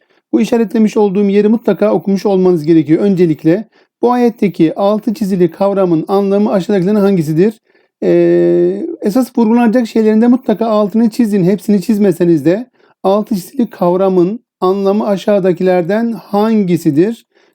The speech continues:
Ee, bana sorduğu şey, e, altı çizili kavram. Bakalım altı çizili kavram yukarıda gördüm.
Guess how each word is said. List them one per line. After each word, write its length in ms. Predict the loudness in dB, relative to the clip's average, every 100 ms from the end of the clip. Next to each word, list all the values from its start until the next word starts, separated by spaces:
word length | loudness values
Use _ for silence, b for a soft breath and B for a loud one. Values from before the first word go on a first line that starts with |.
| -6
Ee, 400 | 0 2 2 2 0
bana 240 | 0 0
sorduğu 400 | 0 0 2 0
şey, 360 | 0 0 -2 -2 _ _ _ _ _
e, 360 | -4 0 0 0
altı 300 | 0 -2 -2
çizili 360 | -4 -2 -2 -2
kavram. 560 | -2 0 0 -2 -4 -8
Bakalım 360 | -4 0 0 0
altı 200 | -2 -2
çizili 260 | -4 -4
kavram 300 | -2 0 0
yukarıda 440 | -2 -2 -2 0 0
gördüm. 720 | 2 2 2 2 2 2 0